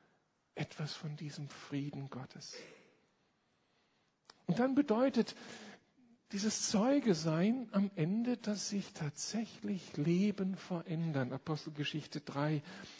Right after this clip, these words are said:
sechsundzwanzig. Leute verlassen ihr altes Leben, finden zu einem neuen Leben, nicht einfach zu neuen Ideen, nicht zu einem einfachen Mehrwert dadurch, dass Jesus irgendwie jetzt der Anker und die Hoffnung ist,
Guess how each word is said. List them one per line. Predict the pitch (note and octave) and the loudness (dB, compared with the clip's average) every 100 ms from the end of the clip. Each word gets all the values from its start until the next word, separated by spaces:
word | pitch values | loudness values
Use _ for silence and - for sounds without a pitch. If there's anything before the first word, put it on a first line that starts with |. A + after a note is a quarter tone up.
| - | -12
sechsundzwanzig. | - E3 - D#3+ D3 - C#3+ C#3+ C#3 C#3 - | -2 -2 -2 -6 -6 -6 -4 -4 -4 -4 0
Leute | G3 A3 | 2 2
verlassen | F#3+ G#3+ G3 A3 C#4 - - | 0 4 6 6 4 2 0
ihr | A3 A3 - | 2 2 4
altes | A3 A#3+ G#3+ F#3 - | 2 2 0 -2 2
Leben, | G3 B3 C4+ A#3 - - - | 4 4 2 0 -4 -16 -6
finden | - C#4 C4+ A3+ | 4 4 6 2
zu | - | 4
einem | G#3+ G3+ G#3+ G3+ | 4 6 8 6
neuen | G#3+ C4+ C4+ G#3+ F3 | 8 8 10 8 10
Leben, | F3 F#3+ B3 B3 - - - | 10 10 8 4 0 -14 2
nicht | B3 A#3 - | 2 4 6
einfach | G#3 G#3+ G3+ | 6 6 0
zu | - - | 0 2
neuen | F3+ F#3+ G#3+ A3 G3 | 6 6 8 6 6
Ideen, | F3 D3+ G#3+ A#3+ B3+ B3+ A3 - - - | 4 6 6 8 8 6 4 -2 -18 -4
nicht | - A#3 - | 4 4 4
zu | - | -2
einem | G3+ G3+ G#3 F#3 | 4 4 4 6
einfachen | G3+ G#3 G3 F#3 F3+ F3 | 6 6 4 8 8 10
Mehrwert | G3 A#3+ B3+ A3 E3 F#3+ A#3 A#3+ - - | 10 12 10 6 8 8 10 6 2 2
dadurch, | G3+ A3 G3+ | 4 4 4
dass | F#3+ F3 - | 2 0 2
Jesus | F#3 A#3 G3+ G3+ | 4 4 2 -2
irgendwie | F3 A3 A3 G3 G3+ F#3+ | 4 4 6 2 2 4
jetzt | G3 G3 - | 4 2 0
der | D#3+ - | 0 4
Anker | G#3 B3 A3 G3+ | 4 4 4 4
und | F3 | 4
die | F3+ | 2
Hoffnung | D#3+ A#3+ - A3+ A3 | 4 2 4 4 6
ist, | A3+ G3+ | 4 2